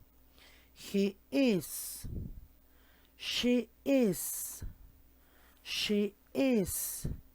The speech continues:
It is. It is. Él está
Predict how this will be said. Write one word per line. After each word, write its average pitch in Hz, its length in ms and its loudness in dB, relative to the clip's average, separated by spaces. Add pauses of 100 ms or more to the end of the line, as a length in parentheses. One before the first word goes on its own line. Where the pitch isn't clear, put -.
(960)
It 247 280 2 (260)
is. - 880 2 (840)
It 220 260 -2 (380)
is. - 840 0 (1700)
Él 202 280 0
está 240 540 2